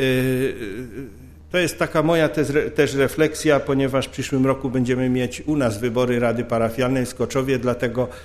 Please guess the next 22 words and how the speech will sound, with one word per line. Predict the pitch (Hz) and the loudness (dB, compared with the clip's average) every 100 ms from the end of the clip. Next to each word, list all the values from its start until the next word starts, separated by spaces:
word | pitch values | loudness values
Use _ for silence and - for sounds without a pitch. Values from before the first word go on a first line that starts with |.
| - - | -20 -6
y, | 120 117 117 95 | -2 0 0 -2
mam | 117 127 123 | 0 0 0
takie | 131 - 131 | -2 -2 -2
pewne | 123 117 120 | 0 0 0
myśli | 123 - 131 | 0 -2 -2
na | 123 | 0
temat, | 117 123 123 - | 0 0 0 -2
y, | 139 117 | -6 -6
trochę | 127 - 120 | -6 -4 -4
przeorganizowania. | - 120 123 120 123 120 123 117 117 98 - - - - - - - - - - - 113 117 117 | -2 0 0 0 2 2 2 2 0 -2 -12 -20 -20 -20 -20 -20 -20 -20 -20 -18 -2 2 2 0
Ym, | 120 120 - - - - - - - - - - - | -4 -8 -14 -20 -20 -20 -20 -20 -20 -20 -20 -20 -2
obserwuję, | 151 - 170 165 208 165 | -2 4 4 4 2 4
że | 175 | 0
są | - 160 | 0 0
trzy | - 214 | 0 2
modele, | 190 139 156 170 170 165 - | 2 4 4 6 4 2 2
y, | 135 131 131 131 131 127 131 - | 4 4 4 2 2 0 -2 -4
takiego | 139 - 135 135 | -4 -2 2 4
doboru | 135 151 170 165 123 | 4 6 6 6 4
do | 117 120 | 2 2
rad | 120 - | 2 0
parafialnych. | 120 110 - 117 104 95 - | -2 -2 -2 -4 -4 -8 -18